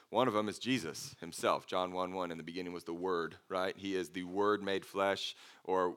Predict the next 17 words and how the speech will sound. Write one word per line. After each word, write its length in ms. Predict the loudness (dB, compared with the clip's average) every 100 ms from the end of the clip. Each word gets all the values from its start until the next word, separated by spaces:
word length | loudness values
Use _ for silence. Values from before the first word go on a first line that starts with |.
| -8
what 220 | 0 0 0
some 160 | -8
people 220 | -6 -4
refer 200 | -4 -4 -4
to 140 | 0
as 120 | -2
the, 140 | 0 -4 -4
the 120 | -8
personal 800 | -8 -8 -4 -2 -4 -4 -2 -4 -2
Word 240 | 0 0
of 160 | -2 0
God 300 | 2 2 -2
or 40 |
personified 840 | -6 -10 -2 0 0 0 -4 -2
Word 200 | -4 -6
of 160 | -6 -6
God. 240 | -4 -4